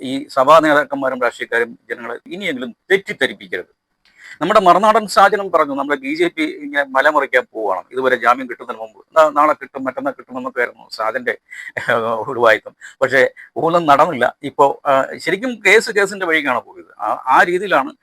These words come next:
ഇപ്പോൾ അവർക്ക് ജാമ്യം കിട്ടി, ഇപ്പോ പുറത്തു വന്നിരിക്കുന്നു എന്ന് പറഞ്ഞ് കേസ് അവസാനിക്കുന്നില്ല എന്ന് നിങ്ങളെല്ലാം തിരിച്ചറിയുക. ഇനിയിപ്പോ ഇവരൊക്കെ ഈ മതാധ്യക്ഷന്മാരോ രാഷ്ട്രീയക്കാരോ അല്ലെങ്കിൽ സാധനമോ ആരാണെന്ന് ശരി, ഇവരൊന്നും പറയുന്നത് ഇങ്ങനെ വെള്ളം തൊടാതെ വിഴുങ്ങുന്നവരല്ലല്ലോ,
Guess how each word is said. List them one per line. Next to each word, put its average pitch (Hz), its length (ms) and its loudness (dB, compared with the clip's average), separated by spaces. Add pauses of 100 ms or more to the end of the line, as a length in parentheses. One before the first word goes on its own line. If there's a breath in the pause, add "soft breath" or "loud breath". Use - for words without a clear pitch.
(220 loud breath)
ഇപ്പോൾ 139 200 0
അവർക്ക് 123 240 -2
ജാമ്യം 117 420 -2
കിട്ടി, 113 160 -12
ഇപ്പോ - 340 -16
പുറത്തു 117 240 -6
വന്നിരിക്കുന്നു 95 400 -10 (160)
എന്ന് 127 120 -6
പറഞ്ഞ് 120 320 -6 (140)
കേസ് 165 220 4
അവസാനിക്കുന്നില്ല 127 680 -2 (140)
എന്ന് 113 180 -8 (420 loud breath)
നിങ്ങളെല്ലാം 110 360 -4
തിരിച്ചറിയുക. 95 500 -6 (720)
ഇനിയിപ്പോ 147 240 0
ഇവരൊക്കെ 156 340 4
ഈ 160 60 2
മതാധ്യക്ഷന്മാരോ 147 680 0
രാഷ്ട്രീയക്കാരോ 143 520 0
അല്ലെങ്കിൽ 143 300 -6
സാധനമോ 135 400 2
ആരാണെന്ന് 135 440 6
ശരി, 104 180 -18
ഇവരൊന്നും 127 360 -8
പറയുന്നത് 131 440 4
ഇങ്ങനെ - 440 0
വെള്ളം 170 340 4
തൊടാതെ 185 400 8
വിഴുങ്ങുന്നവരല്ലല്ലോ, 151 880 0